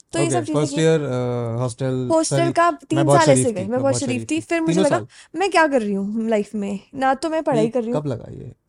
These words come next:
Speaker 2: तीसरा साल खत्म होने के
Speaker 1: खत्म
Speaker 2: बाद
Speaker 1: होने के
Speaker 2: शरीफ
Speaker 1: बाद
Speaker 2: थे?
Speaker 1: जब लगा अगले साल मज़े करेंगे। फ-, हर इंसान को लगता है, मैं बताती हूँ,
Speaker 2: <laughs>
Speaker 1: तीन साल वाली जो ग्रेजुएशन होती है,
Speaker 2: हाँ।
Speaker 1: उसमें होता है कि यार अब ना, अ, फर्स्ट ईयर है, चलो कोई नहीं, तब पढ़ाई, पढ़ाई वाला होता है कि पढ़ाई करते हैं, कॉलेज में आए हैं, सब अच्छा अच्छा करके रखेंगे। फिर दिखता है ये तो नहीं हो रही है,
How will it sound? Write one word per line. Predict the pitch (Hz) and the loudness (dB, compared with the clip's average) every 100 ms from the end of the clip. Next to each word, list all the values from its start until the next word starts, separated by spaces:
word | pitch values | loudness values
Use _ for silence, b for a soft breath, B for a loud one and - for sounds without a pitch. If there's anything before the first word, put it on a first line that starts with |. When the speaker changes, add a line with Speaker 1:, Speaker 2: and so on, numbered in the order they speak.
| _ | _
Speaker 2:
तीसरा | 127 123 - | -8 -6 -6
साल | 135 | -6
खत्म | 131 127 | -6 -6
होने | 135 131 | -4 -4
के | 131 | -2
Speaker 1:
खत्म | 302 | 0
Speaker 2:
बाद | 302 349 | 2 2
Speaker 1:
होने | 339 | 0
के | 370 | 0
Speaker 2:
शरीफ | 311 | 2
Speaker 1:
बाद | 330 | 2
Speaker 2:
थे? | 349 | 2
Speaker 1:
जब | 330 | 2
लगा | 311 330 | 2 2
अगले | 302 262 285 | 2 2 0
साल | 359 320 | 0 0
मज़े | 294 254 | 2 0
करेंगे। | 220 208 | 0 -2
फ-, | 233 277 | -4 0
हर | 294 359 349 | 4 4 4
इंसान | 330 320 302 | -4 -2 -2
को | 302 | 0
लगता | 302 - 226 | -2 0 0
है, | 233 | 2
मैं | 247 | 2
बताती | 226 202 254 | 2 0 -2
हूँ, | 285 | -6
Speaker 2:
<laughs> | |
Speaker 1:
तीन | 302 302 | -4 -2
साल | 320 277 | 0 2
वाली | 247 240 | 2 0
जो | 226 254 | 0 0
ग्रेजुएशन | 226 240 208 226 262 | 2 0 0 -2 -4
होती | 226 202 | -4 -4
है, | 277 | -8
Speaker 2:
हाँ। | - 185 151 147 | -8 -8 -6 -6
Speaker 1:
उसमें | 269 294 | -4 0
होता | 277 | 0
है | 302 | 0
कि | 311 | 2
यार | 311 392 - B B _ | 2 0 -4 B B _
अब | - 233 226 | 2 2 4
ना, | 294 311 | 4 6
अ, | 403 359 - 247 | 2 0 0 0
फर्स्ट | 247 277 262 - | 2 2 2 0
ईयर | 294 | 0
है, | 359 | 0
चलो | 480 294 | 0 -4
कोई | 285 | -2
नहीं, | 320 392 - | -4 -4 0
तब | 302 | 4
पढ़ाई, | 311 269 | 6 4
पढ़ाई | 254 269 247 | 4 2 2
वाला | 226 | 0
होता | 185 196 | -4 -8
है | |
कि | 220 | -8
पढ़ाई | 226 220 214 | -4 0 0
करते | 220 226 214 | 0 -2 2
हैं, | 247 | 0
कॉलेज | 247 220 208 208 | 4 2 2 0
में | 226 | -2
आए | |
हैं, | 220 453 | -2 -4
सब | 403 277 | -4 -2
अच्छा | 247 - 247 | -2 -2 -2
अच्छा | 240 | -2
करके | 226 208 202 | -4 -4 -6
रखेंगे। | 190 208 214 | -8 -10 -8
फिर | 311 | -8
दिखता | 285 294 - | -6 -6 -4
है | 302 | -4
ये | |
तो | 285 | -2
नहीं | 277 240 | -2 -2
हो | 208 | -2
रही | 202 | -4
है, | 208 | -8